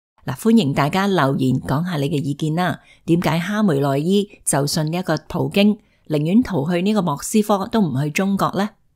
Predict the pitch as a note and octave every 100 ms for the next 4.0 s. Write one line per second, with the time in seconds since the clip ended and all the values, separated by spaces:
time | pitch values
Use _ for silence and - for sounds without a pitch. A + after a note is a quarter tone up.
0 | _ _ _ _ _ _ _ _ _ _
1 | _ _ _ - C4 D4 A#3+ C4+ C4+ D4
2 | B3+ C4+ B3+ E3+ C#3+ D#3+ C3+ D#3+ D3+ D#3
3 | D#3 D#3 G3+ G#3 F#3 D3+ C3+ B2+ D#3 D3+